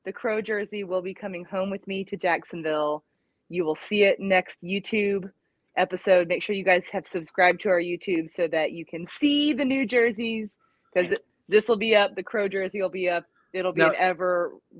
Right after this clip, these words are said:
Speaker 1: rotating wall of awesome.
Speaker 3: is that one you have now, is that one a blank, or is that got a player
Speaker 1: It's a blank.
Speaker 3: here too?
Speaker 1: Yeah,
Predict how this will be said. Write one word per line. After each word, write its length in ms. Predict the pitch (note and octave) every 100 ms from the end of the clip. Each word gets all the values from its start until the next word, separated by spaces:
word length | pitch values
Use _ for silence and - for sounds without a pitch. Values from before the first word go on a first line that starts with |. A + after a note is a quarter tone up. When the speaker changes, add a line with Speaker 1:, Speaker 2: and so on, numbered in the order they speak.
| F#3
Speaker 1:
rotating 500 | F#3 E3+ F3 F3 E3+
wall 240 | D#3+ D#3 D3+
of 60 |
awesome. 520 | D3 D3 - - A#3+ -
Speaker 3:
is 120 | E3+ D3+
that 180 | G#3+ A#3
one 160 | C4
you 80 | A#3
have 160 | A3 F#3
now, 140 | F#3+
is 100 | C#3+
that 160 | D#3+ G#3
one 120 | G3
a 40 |
blank, 460 | D#3 C#3+ D#3+ A3 -
or 260 | D#3+ C#3 C3+
is 100 | C3+
that 120 | C#3
got 100 | C3
a 40 |
player 240 | - C#3 C3+
Speaker 1:
It's 140 | A#3
a 40 | G#3
blank. 280 | F3 - -
Speaker 3:
here 140 | G#2+
too? 160 | - B2+
Speaker 1:
Yeah, 180 | D3